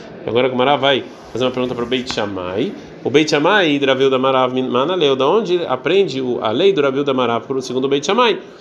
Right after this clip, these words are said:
que uma pessoa de fora que casou com uma mulher que precisava de bum não valeu. Fala, Gemara, Meleish Zaranafka, uma pessoa estranha sai do versículo. Fala, Gemara, Beit Hillel, Nami, tipo, Glem Nishlar, também Beit Hillel tem esse versículo que ele faz com essas palavras. Fala, Gemara, Inahinami,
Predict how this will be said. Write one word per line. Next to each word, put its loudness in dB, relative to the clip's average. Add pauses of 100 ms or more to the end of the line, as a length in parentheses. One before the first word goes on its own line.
(280)
que 2
uma 4
pessoa -2
de -2
fora 2
que -12
casou 2
com -2
uma 2
mulher 0
que -4
precisava -4
de -4
bum 0
não 4
valeu. 0 (320)
Fala, -6
Gemara, 2
Meleish 0
Zaranafka, 0
uma -2
pessoa 0
estranha 0
sai -2 (280)
do -2
versículo. -4
Fala, -2
Gemara, 0
Beit 0
Hillel, 2
Nami, 2
tipo, -2
Glem -2
Nishlar, 0
também -4
Beit -2
Hillel -2
tem 0
esse -2
versículo -4
que -4
ele -4
faz -2
com -6
essas -8
palavras. -2 (420)
Fala, -2
Gemara, 2
Inahinami, 2